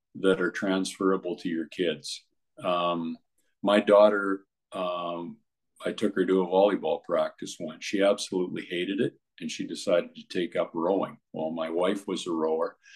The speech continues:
and, uh, they, they talked a lot more about sports than I did, uh, because of the, the rowing medium. Uh, my boys were, uh, were, uh, were volleyball players, and, uh, they simply wanted to be. It took them to a practice. They loved it, and so we continued.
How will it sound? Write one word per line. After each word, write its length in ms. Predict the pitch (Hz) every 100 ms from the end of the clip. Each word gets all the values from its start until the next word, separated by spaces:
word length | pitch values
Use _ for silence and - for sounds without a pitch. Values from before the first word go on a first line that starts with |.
| - - _
and, 400 | 90 90 90 87
uh, 420 | 85 85 85 85 82
they, 300 | 95 98 98 95
they 160 | 104
talked 400 | - 98 90 -
a 40 | 90
lot 300 | 87 85 87
more 220 | 87 87
about 300 | 82 85 87
sports 500 | - 90 85 73 -
than 120 | 82
I 160 | 85 85
did, 280 | 82 78 73 _ _ _ _ _ -
uh, 300 | 82 82 82
because 520 | 82 - 85 82 80
of 240 | 85 80
the, 260 | 85 85 82 -
the 80 |
rowing 400 | 85 90 107 78
medium. 400 | 76 76 76 90 - _ _ -
Uh, 320 | 82 82 80
my 240 | 82 92
boys 520 | 95 92 95 107 110 -
were, 320 | 90 87 85
uh, 280 | 82 82 85 _ _ -
were, 320 | 90 85 85
uh, 240 | 82 82 80 _ _ _ _ _ _ _ -
were 160 | 82
volleyball 600 | 80 80 95 107 101 104
players, 500 | - 101 120 135 - -
and, 280 | 87 87 85
uh, 160 | 85 82
they 100 | 85
simply 400 | - 92 87 85
wanted 360 | 82 104 101 -
to 100 | 73
be. 160 | 76
It 120 | 78
took 200 | - 85
them 140 | 82 76
to 120 | 85
a 140 | 82
practice. 520 | - 85 90 - 85 -
They 120 | 80
loved 340 | 78 78 -
it, 120 | 101 -
and 120 | -
so 160 | -
we 160 | 82 82
continued. 600 | - 80 - 101 92 76